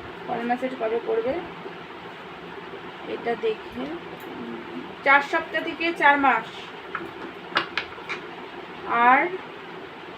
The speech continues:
অনেকের পার্টনারের একটু টাইম লাগবে, স্পাই করছে আপনাকে।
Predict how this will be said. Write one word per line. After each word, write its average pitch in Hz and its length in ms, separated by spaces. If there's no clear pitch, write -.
অনেকের 262 440
পার্টনারের 285 540
একটু 294 260
টাইম 262 280
লাগবে, 269 300
স্পাই 294 440
করছে 330 320
আপনাকে। 247 520